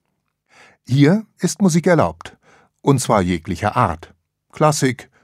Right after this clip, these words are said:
Popmusik, die aktuellen Charts, Sommerhits. Die richtigen Songs können dabei durchaus Motivationshelfer sein, denn schnelle Rhythmen, sagen die Wissenschaftler,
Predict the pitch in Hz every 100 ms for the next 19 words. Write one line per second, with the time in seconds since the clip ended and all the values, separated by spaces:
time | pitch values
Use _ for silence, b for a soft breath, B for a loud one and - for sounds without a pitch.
0 | _ _ _ 101 95 110 107 104 101 -
1 | b b b - - - 107 90 87 98
2 | 147 139 131 - - _ _ _ - 170
3 | 175 90 82 - - _ _ _ _ _
4 | _ _ B B B B - 131 196 -
5 | 190 156 - 92 104 156 - 143 151 147
6 | 127 127 123 131 143 143 131 - 127 127
7 | 117 110 - 120 185 196 - 95 90 98
8 | 92 87 85 85 b b b b _ _
9 | _ _ 104 95 - 117 120 123 107 -
10 | 160 190 156 131 135 135 131 123 139 156
11 | - 143 - 156 143